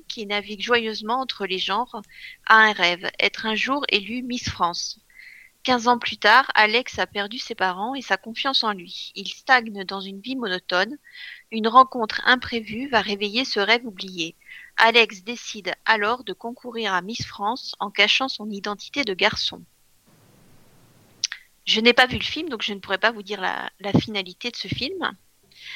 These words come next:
Euh, alors, ce petit, ce garçon, euh, Alex, euh,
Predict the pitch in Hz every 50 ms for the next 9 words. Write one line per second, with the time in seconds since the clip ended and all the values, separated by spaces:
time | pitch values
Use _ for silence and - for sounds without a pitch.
0 | - - - - - - - - _ - - 208 202 196 190 190 185 180 180 180
1 | 175 175 175 - - - 208 196 185 180 175 - - - 262 - - - 269 247
2 | 233 226 214 208 202 202 196 196 - - 294 - 220 208 - - - - 240 233
3 | 226 208 185 175 175 175 - - - 208 208 214 208 - - - - 190 185 180
4 | 180 180 175